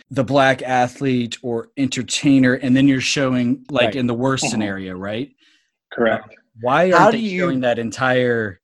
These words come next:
Speaker 1: <laughs> spectrum?
Speaker 2: Yeah, why is it so polarized? And I'm not saying it was by choice. I'm
Speaker 1: At
Speaker 2: saying,
Speaker 1: least
Speaker 2: like,
Speaker 1: from
Speaker 2: how
Speaker 1: our
Speaker 2: do we,
Speaker 1: perspective, what we
Speaker 2: how do
Speaker 1: see.
Speaker 2: we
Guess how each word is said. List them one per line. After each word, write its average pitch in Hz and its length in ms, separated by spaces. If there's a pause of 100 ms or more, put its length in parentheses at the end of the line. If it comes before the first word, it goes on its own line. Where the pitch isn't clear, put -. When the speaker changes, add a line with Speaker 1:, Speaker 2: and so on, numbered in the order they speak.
Speaker 1:
<laughs> - 320
spectrum? - 800 (360)
Speaker 2:
Yeah, 180 300
why 160 240
is 214 100
it 208 60
so 185 160
polarized? 139 1200
And 151 140
I'm 160 100
not 180 240
saying 156 440
it 131 100
was 127 140
by 110 160
choice. 147 240
I'm 139 60
Speaker 1:
At 151 40
Speaker 2:
saying, 170 120
Speaker 1:
least - 100
Speaker 2:
like, 139 80
Speaker 1:
from 180 80
Speaker 2:
how 160 140
Speaker 1:
our 196 60
Speaker 2:
do 196 60
we, 165 160
Speaker 1:
perspective, 110 480
what 123 140
we 123 80
Speaker 2:
how 180 100
do 233 60
Speaker 1:
see. 240 60
Speaker 2:
we 190 240